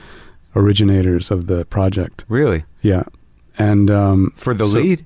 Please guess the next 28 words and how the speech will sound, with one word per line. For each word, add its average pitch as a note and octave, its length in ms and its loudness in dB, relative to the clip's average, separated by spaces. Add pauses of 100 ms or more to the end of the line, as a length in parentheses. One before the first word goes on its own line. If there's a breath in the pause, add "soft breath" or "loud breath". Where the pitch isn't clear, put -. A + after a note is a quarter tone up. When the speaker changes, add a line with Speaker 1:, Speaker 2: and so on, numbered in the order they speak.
Speaker 1:
as A2 180 0
the G#2+ 100 2
lead, G#2 240 2
yeah. G#2 160 0
And G2 100 0
Speaker 2:
No G2 60 4
Speaker 1:
he, A2 60 4
Speaker 2:
kidding. A2+ 180 2
Speaker 1:
he G#2+ 80 2
was A2+ 120 2
developing G2 520 0
it. - 100 -10 (540 loud breath)
Speaker 2:
How B2+ 120 0
long C#3 200 0
ago C3 220 -2
was A2+ 120 -2
that? A#2 260 -2 (400)
Speaker 1:
Uh, A2 300 2
ninety-seven. G#2+ 720 2
Speaker 2:
Oh, F2+ 280 0
so - 120 -16
it's A2+ 80 -16
been, - 140 -12
oh, G#2+ 140 -2
a F#2+ 40 -2
long G2 180 -4
time. F#2 280 -6
Okay. E2 340 -6